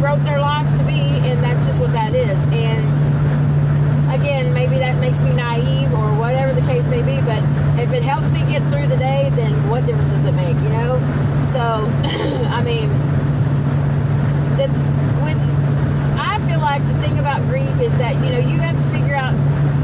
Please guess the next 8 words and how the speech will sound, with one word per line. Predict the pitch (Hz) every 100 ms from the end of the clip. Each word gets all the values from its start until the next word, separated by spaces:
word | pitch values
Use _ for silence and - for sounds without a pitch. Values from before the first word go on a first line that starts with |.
| -
your | - 294 -
way | - 285
to | - 269
navigate | 240 - - - - -
it. | 254
No | 262 285
one | - 269 -
can | -